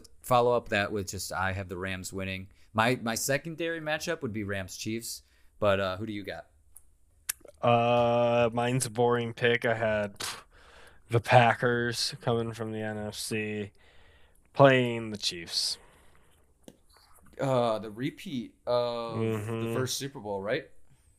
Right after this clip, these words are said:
Speaker 2: Yes, sir. I don't think it's anything fun. Uh, it's something we've seen recently, but, and I hate to say it, but I want it to happen. We're gonna will it to happen, folks. Aaron Rodgers is gonna get his second Super Bowl.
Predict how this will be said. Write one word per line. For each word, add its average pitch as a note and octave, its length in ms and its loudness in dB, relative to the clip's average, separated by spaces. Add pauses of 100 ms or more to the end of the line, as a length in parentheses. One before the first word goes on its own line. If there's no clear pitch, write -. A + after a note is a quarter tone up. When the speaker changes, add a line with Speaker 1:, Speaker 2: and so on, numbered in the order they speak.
(220)
Speaker 2:
Yes, G2+ 220 -2
sir. A2+ 480 -2 (500)
I A#2 80 4
don't A#2 180 2
think A#2 160 -2
it's A#2 140 -8
anything A2+ 420 -2
fun. A2+ 520 -2 (200)
Uh, G#2 400 -4
it's - 100 -10
something G#2+ 340 -8
we've G#2 140 -10
seen A2 280 -2
recently, G#2+ 640 -8
but, G2+ 380 -4 (1300)
and A2 140 2
I G#2 80 4
hate G#2 220 -4
to G2+ 100 -6
say A2 380 2
it, - 140 0 (220)
but G#2+ 140 0
I G2 80 0
want G#2 320 -6
it G#2+ 80 -10
to G#2+ 100 -2
happen. A2 400 -2
We're A2 100 -6
gonna G#2+ 200 -6
will G#2+ 240 -4
it A2+ 80 -8
to A2+ 100 0
happen, A2 420 -4
folks. A2+ 380 -4
Aaron F3+ 280 6
Rodgers C3+ 380 2
is G#2 140 -10
gonna G#2+ 220 -6
get G2 160 -6
his F2 140 -10
second F#2 340 -8
Super F2+ 320 -14
Bowl. - 260 -20